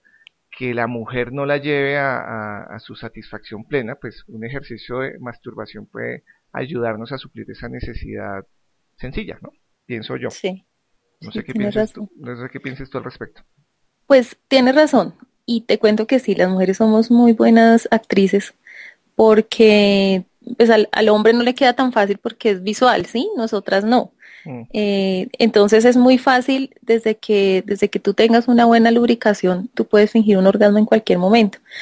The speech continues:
Speaker 2: a menos de que, porque, pues, en sí también el orgasmo conlleva contracciones de, de, de la pared de la vagina, de las paredes de la vagina. Entonces, tendría que,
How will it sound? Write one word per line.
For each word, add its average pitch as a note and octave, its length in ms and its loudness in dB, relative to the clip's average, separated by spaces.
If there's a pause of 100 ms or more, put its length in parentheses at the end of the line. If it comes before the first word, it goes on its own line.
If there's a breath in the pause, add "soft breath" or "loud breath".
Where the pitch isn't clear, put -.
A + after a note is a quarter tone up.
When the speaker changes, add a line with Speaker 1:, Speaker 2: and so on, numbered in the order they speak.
(220 loud breath)
Speaker 2:
a G#3 80 2
menos G#3 300 4
de A#3+ 160 4
que, G#3 560 4 (180)
porque, G3+ 420 2 (200)
pues, A3 180 2
en G3 140 2
sí F#3+ 160 -6
también A3 300 2
el A#3 100 2
orgasmo F#3+ 640 -2 (260)
conlleva F#3 460 2
contracciones F#3+ 880 -2
de, F#3+ 520 0
de, F#3+ 280 -2
de G3+ 120 2
la F#3 100 2
pared F3 300 2
de F3+ 120 0
la G#3 100 4
vagina, G#3+ 380 4 (480 loud breath)
de G#3 60 0
las G3 180 2
paredes F3+ 340 4
de G3+ 80 2
la G#3 80 4
vagina. G3 400 2 (380 loud breath)
Entonces, A3 720 2 (200)
tendría A3 440 2
que, A#3+ 560 0